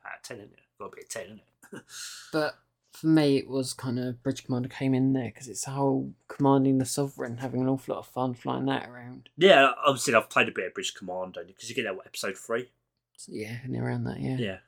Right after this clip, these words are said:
Speaker 1: And, yeah, it said, so.
Speaker 2: And you,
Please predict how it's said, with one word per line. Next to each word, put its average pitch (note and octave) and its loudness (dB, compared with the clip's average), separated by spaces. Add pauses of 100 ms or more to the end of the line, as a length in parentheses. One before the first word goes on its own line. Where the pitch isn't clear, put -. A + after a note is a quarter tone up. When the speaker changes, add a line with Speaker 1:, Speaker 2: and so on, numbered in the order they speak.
(560)
Speaker 1:
And, A2+ -4 (1300)
yeah, F3 -8
it D3 -4
said, - 0 (380)
so. C3+ -6 (640)
Speaker 2:
And C#3+ 2
you, E3+ -2